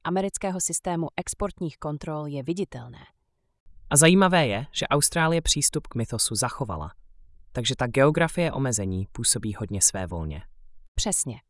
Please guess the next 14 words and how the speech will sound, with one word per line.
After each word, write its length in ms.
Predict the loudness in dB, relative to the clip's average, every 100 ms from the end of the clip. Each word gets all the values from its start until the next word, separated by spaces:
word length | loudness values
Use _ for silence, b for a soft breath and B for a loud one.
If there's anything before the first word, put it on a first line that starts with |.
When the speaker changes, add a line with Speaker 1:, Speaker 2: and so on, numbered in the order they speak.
| -10
Speaker 1:
A 60 |
to 120 | 0 2
je 180 | 2
jádro 400 | 6 6 6 2
kritiky. 500 | -2 -8 -8 -12 -16 -16
Žádný 360 | 4 4 4 0
strukturovaný 600 | -2 -6 -2 0 0 0
přezkum, 500 | -2 -2 -2 -6 -8 -12 0
žádná 360 | 2 4 2
jasná 340 | 0 -2 -2 -4
kritéria, 540 | -6 -6 -6 -6 -8 b b b b
jediné 360 | 0 2 2
firemní 480 | 2 2 2 2 -2
upozornění 840 | -2 -2 0 0 0 -2 -2 -4